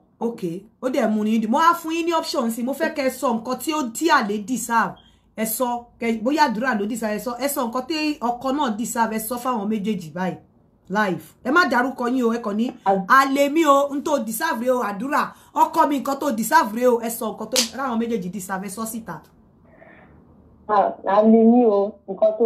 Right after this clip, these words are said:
Speaker 2: deserve leléyìí o, wà á máa ní ìlọsíwájú sí, torí òun múnú mi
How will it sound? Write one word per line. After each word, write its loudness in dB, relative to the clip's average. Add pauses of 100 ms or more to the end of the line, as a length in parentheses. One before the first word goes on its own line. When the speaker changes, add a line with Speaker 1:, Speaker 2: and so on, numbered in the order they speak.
Speaker 2:
deserve -2
leléyìí 2
o, 4 (160)
wà 2
á 2
máa 2
ní 6
ìlọsíwájú 2
sí, -6
torí 4
òun 4
múnú 4
mi 4